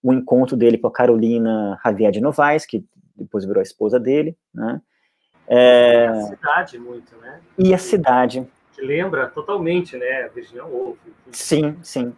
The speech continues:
Speaker 1: sim, sim.
Speaker 2: Eh, eu queria te perguntar, porque apesar disso, eu tô surpreso porque, bom, eh, as pessoas estavam lendo esse material, mas agora esse material praticamente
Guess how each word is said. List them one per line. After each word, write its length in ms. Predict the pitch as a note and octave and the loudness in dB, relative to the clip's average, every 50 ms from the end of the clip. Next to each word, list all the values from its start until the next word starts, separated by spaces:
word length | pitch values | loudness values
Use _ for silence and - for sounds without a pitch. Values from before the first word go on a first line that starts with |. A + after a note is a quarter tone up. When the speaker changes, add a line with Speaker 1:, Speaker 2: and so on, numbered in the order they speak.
| _ | _
Speaker 1:
sim, 300 | - - - A#2+ A2 A2 - | -20 -16 -12 -12 -12 -12 -14
sim. 260 | - - - G#2 G#2+ G#2+ _ _ _ _ _ _ _ _ | -18 -18 -16 -16 -16 -16 _ _ _ _ _ _ _ _
Speaker 2:
Eh, 240 | - F#3 F#3+ F#3+ - | -14 -12 -12 -10 -8
eu 100 | - - | -8 -8
queria 160 | - - F4+ F4+ | -6 -6 -6 -6
te 140 | - - | -8 -10
perguntar, 360 | _ D4+ C4 B3 A#3+ A#3+ A#3 A#3 | _ -16 -14 -14 -10 -10 -10 -10
porque 160 | - - A3 | -10 -12 -12
apesar 420 | A3 G#3 G3 F3 G#3 A#3 C4 - | -10 -10 -10 -8 -6 -6 -8 -8
disso, 520 | - C#3+ E3 A3 A#3+ - - - C3+ B2+ - | -10 -12 -12 -12 -12 -14 -16 -16 -16 -12 -8
eu 120 | C#3+ C3+ C#3 | -8 -8 -8
tô 160 | - F#3 A3 | -8 -10 -10
surpreso 560 | G#3+ - - - _ D3 C#3+ D#3+ E3+ E3 G3+ | -10 -14 -20 -18 _ -10 -8 -8 -8 -10 -12
porque, 540 | - - A3 - _ _ G3 G3+ G3+ F#3+ - _ | -16 -18 -20 -20 _ _ -8 -8 -8 -8 -8 _
bom, 240 | D3+ D3 B2+ A2 G#2 _ _ - | -10 -8 -8 -10 -14 _ _ -16
eh, 280 | A#2+ A#2 A#2 A2+ A2+ A2+ | -14 -14 -12 -12 -12 -12
as 100 | A2+ - | -14 -14
pessoas 280 | - C3+ - - D3+ D3 | -14 -16 -14 -12 -14 -10
estavam 280 | - D3 - C#3+ C#3 | -10 -10 -10 -10 -10
lendo 360 | C3+ C3 C3+ C#3 C3 - C3+ C3 | -8 -8 -8 -8 -10 -12 -16 -16
esse 220 | B2 B2 - - C3 | -14 -14 -14 -16 -18
material, 500 | B2+ B2+ - B2 A#2+ - E3+ - - - _ _ _ _ _ _ F#3 | -20 -18 -14 -10 -6 -6 -6 -6 -6 -10 _ _ _ _ _ _ -12
mas 220 | G3+ G#3+ G#3+ - | -10 -10 -8 -8
agora 580 | D#3+ D3+ D3+ D#3 D#3+ - F#3 G3+ A#3+ C4+ C#4 B3+ B3 B3+ - | -10 -10 -6 -4 -4 -2 -2 -4 -4 -8 -10 -12 -16 -18 -20
esse 160 | - - F#3+ | -20 -18 -18
material 360 | F3+ F3 F3+ F3 F#3 G3+ G#3+ | -16 -14 -12 -12 -12 -12 -12
praticamente 640 | - B3+ B3 - - G#3+ G3 G#3 A3 A3+ - - | -12 -14 -16 -16 -18 -20 -20 -20 -20 -20 -20 -20